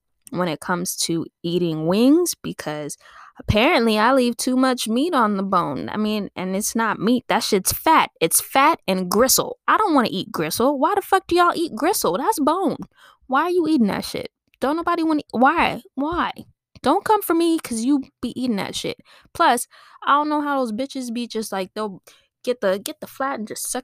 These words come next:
the meat off of it. I don't know how that, I don't, I can't, I can't wrap my mind ama-, around it. I have no clue how those bitches be doing that.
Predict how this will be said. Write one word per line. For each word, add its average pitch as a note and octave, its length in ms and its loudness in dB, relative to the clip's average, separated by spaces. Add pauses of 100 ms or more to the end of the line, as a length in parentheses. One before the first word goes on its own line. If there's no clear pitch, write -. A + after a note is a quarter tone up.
(100)
the A#3 60 -2
meat B3 220 0
off B3 260 2
of - 80 -6
it. C4 120 -2 (120)
I F#4+ 40 2
don't F4 140 2
know E4 120 6
how D#4 120 2
that, D4 240 4
I A#3 120 4
don't, - 140 -4
I G3 100 -6
can't, - 340 -4
I D#3+ 100 -8
can't D#3+ 300 -8
wrap F#3+ 200 -4
my A#3 180 -2
mind C#4+ 340 0
ama-, D3+ 300 -8
around D#3+ 380 -2
it. C#3 100 -8
I - 60 -6
have D#3 160 -6
no D3+ 280 -2
clue B3 280 2
how A3+ 180 2
those B3 220 2
bitches A#3 360 0
be C#4+ 120 4
doing G4+ 320 6
that. - 160 -6